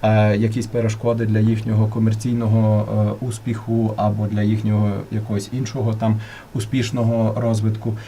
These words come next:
Е, оце для них є найважливіше. У мене є дуже хороші, е,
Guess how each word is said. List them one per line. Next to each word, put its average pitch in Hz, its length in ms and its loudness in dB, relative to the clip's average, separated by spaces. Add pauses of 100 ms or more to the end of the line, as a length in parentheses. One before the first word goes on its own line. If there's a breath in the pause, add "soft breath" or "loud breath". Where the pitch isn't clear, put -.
(320 loud breath)
Е, 107 240 2
оце 110 220 -2
для 113 140 0
них 110 240 2
є 110 100 2
найважливіше. 104 720 0
У - 20 -2
мене 110 200 2
є 110 60 2
дуже 110 200 0
хороші, 107 400 0
е, 104 220 0